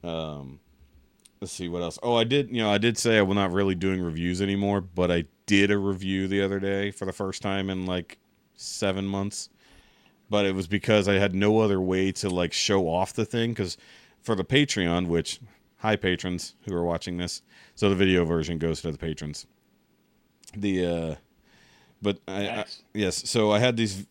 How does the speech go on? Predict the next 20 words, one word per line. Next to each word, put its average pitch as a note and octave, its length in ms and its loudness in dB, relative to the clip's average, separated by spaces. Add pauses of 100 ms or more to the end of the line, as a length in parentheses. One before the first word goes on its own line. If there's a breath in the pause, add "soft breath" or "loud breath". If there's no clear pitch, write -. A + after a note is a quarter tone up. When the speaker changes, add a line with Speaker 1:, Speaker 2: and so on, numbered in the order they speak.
Speaker 1:
uh, G#2 180 0
figures D#3+ 340 0
that A#2 120 4
are G2 120 0
on F#2+ 160 0
card, E2 600 0 (280)
and F#2 160 -4
they're F#2+ 100 0
from F#2 280 -4
the, E2+ 300 -4
y-, G2 120 -8 (120)
have F#2+ 80 -8
you F#2+ 40 -6
seen A2+ 200 0
the G2 80 0
Five G2+ 240 2
Two G2 160 -2
Toys F#2 380 0
Beast F#2+ 260 -6
Box - 540 -6